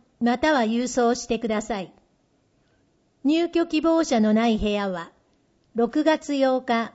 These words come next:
月曜日から先着順で常時募集します。お問い合わせ先は、市営住宅管理事務所、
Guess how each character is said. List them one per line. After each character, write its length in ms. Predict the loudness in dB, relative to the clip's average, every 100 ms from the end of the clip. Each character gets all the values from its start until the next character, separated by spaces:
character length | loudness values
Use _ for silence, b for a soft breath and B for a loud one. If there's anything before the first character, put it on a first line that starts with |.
| _
月 320 | -2 -2 0 2
曜 220 | 4 2
日 120 | -2
か 160 | -4 -6
ら 220 | -8 -12 _
先 280 | -2 0 0
着 300 | 0 0 -2
順 320 | -2 0 2
で 320 | 0 -2 -6 _ -4
常 260 | 4 6
時 140 | 4 2
募 160 | -2
集 260 | -2 -4 -4
し 160 | -2 0
ま 180 | 0
す。 240 | -2 -10 -20 _ _ _ _ _ _ _ _ _ _ _ _ _
お 100 | -4
問 240 | 2 2 2
い 80 |
合 80 | 2
わ 120 | 2
せ 160 | 0 -2
先 320 | -2 -4 -2
は、 320 | -2 -2 -6 -18 _ _ _
市 300 | -12 -2 0
営 220 | 2 0
住 240 | 0 -2 0
宅 280 | -2 -4
管 300 | -2 2 4
理 160 | 2 0
事 140 | 2
務 100 | 2
所、 320 | 0 -4 -12